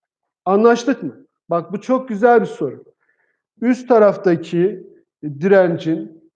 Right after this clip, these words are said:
şuradaki direncin tamamına uzunluğundan dolayı üç R diyorum. Şuradaki direncin uzunluğundan dolayı da R diyorum.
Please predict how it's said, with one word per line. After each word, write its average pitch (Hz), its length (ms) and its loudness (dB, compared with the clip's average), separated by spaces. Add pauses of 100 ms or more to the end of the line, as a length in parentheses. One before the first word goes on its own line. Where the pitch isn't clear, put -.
şuradaki 160 680 -6
direncin 156 540 -2
tamamına 156 680 -2
uzunluğundan 185 920 2
dolayı 135 280 -4
üç 196 340 -6
R 214 200 6
diyorum. 220 460 2 (400)
Şuradaki 226 760 0
direncin 180 580 0
uzunluğundan 170 720 -2
dolayı 156 300 0
da 247 160 2
R 196 260 6
diyorum. 131 240 -10